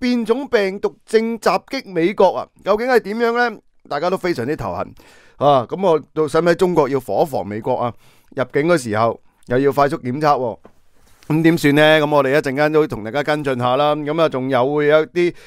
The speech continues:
關於，唉，打仗嘅消息㗎。因為依家講到話，烏克蘭，啊，竟然啊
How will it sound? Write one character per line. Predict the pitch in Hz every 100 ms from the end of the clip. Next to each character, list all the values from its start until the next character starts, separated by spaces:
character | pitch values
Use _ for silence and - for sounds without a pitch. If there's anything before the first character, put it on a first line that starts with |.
| -
關 | 185 185 185 190
於， | 180 185 - _
唉， | - 156 170 156
打 | 143 127 160
仗 | 165 151
嘅 | 160
消 | 156 170
息 | 160
㗎。 | 147 135 - _
因 | 151 160
為 | 151 139
依 | 165
家 | 165 156
講 | 139 170
到 | 156
話， | 131 104 - _ _ _ _ - _
烏 | 262 277 277
克 | 262 226
蘭， | 147 110 101 98 _ _ -
啊， | 185 214 185 _ _
竟 | 160 190 254 269
然 | 214 139 127
啊 | 120